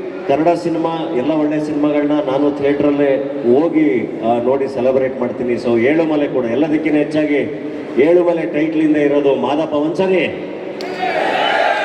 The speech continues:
ನಮ್ಮಪ್ಪ ಮಾದಪ್ಪಂಗೆ ಉಗೇನ್ರಪ್ಪ. So ಮಾದಪ್ಪನ ಆಶೀರ್ವಾದ ಇದ್ದೇ ಇರುತ್ತೆ. ಸಿನಿಮಾ ಬಹಳ ದೊಡ್ಡ ಯಶಸ್ಸು ಕಾಣುತ್ತೆ.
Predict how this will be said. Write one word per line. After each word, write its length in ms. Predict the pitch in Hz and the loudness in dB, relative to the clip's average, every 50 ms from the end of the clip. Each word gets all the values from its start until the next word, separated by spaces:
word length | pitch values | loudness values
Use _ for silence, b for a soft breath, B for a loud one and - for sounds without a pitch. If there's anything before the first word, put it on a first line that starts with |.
| - - - - - - - - | -2 -2 -2 -2 -2 -2 0 0
ನಮ್ಮಪ್ಪ 260 | 151 170 185 196 185 233 | 0 0 0 0 -2 -2
ಮಾದಪ್ಪಂಗೆ 840 | 220 214 226 254 277 277 262 285 277 285 294 285 277 262 208 - - - - - - - - 302 381 427 453 453 453 440 403 349 320 277 - - - 359 | -2 -2 -2 -2 -2 0 0 0 0 0 0 0 0 -2 -2 -4 -4 -8 -8 -10 -10 -6 -4 -2 -2 -2 -2 -2 -2 0 0 0 -2 -2 -2 0 0 2
ಉಗೇನ್ರಪ್ಪ. 840 | - 247 262 262 254 247 240 233 - 208 185 160 - - - - - - - - - - - | 2 2 0 0 0 0 -2 -2 -2 -2 -2 -2 -4 -6 -8 -10 -12 -12 -14 -12 -8 -2 -2
So 80 | 151 | -2
ಮಾದಪ್ಪನ 560 | 151 135 139 147 175 180 190 185 190 190 175 170 | 0 0 -2 -2 -2 -2 -2 -2 -2 -2 -2 0
ಆಶೀರ್ವಾದ 500 | 165 170 165 175 180 165 170 170 170 170 175 175 180 175 - - - - 127 | -2 -2 -2 0 0 2 2 2 2 2 2 0 0 -2 -4 -8 -8 -8 -6
ಇದ್ದೇ 240 | 123 - 175 170 165 | 0 2 2 2 2
ಇರುತ್ತೆ. 360 | 160 160 165 170 170 156 - | 0 -2 0 -2 -2 -2 -2
ಸಿನಿಮಾ 460 | 160 151 170 170 170 160 151 - - - - - - - - - - - - - 107 | -2 0 0 0 0 0 -4 -6 -8 -10 -10 -10 -12 -12 -12 -12 -12 -12 -10 -8 -6
ಬಹಳ 240 | 127 135 156 170 | -4 -2 -2 -2
ದೊಡ್ಡ 500 | 165 156 - - - 143 147 151 147 - | -2 -4 -6 -4 -2 -2 0 0 0 0
ಯಶಸ್ಸು 460 | 214 202 185 175 - 190 175 180 - - | 0 0 0 0 -2 -2 -2 -2 -4 -6
ಕಾಣುತ್ತೆ. 680 | 165 156 156 151 - 170 165 170 175 175 165 165 | -6 -6 -6 -6 -6 -4 -4 -4 -4 -6 -10 -10